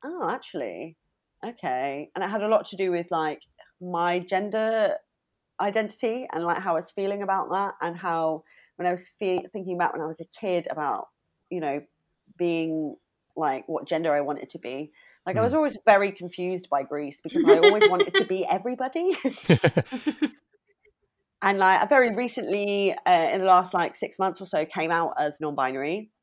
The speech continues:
Speaker 2: Hmm.
Speaker 1: And, uh, this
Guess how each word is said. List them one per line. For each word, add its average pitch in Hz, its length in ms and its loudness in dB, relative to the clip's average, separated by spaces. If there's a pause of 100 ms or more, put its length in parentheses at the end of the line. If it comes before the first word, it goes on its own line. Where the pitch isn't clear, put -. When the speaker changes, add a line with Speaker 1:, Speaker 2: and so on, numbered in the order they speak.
(140)
Speaker 2:
Hmm. 110 200 -4 (540)
Speaker 1:
And, 170 600 0 (760)
uh, 190 100 2 (200)
this 220 200 -4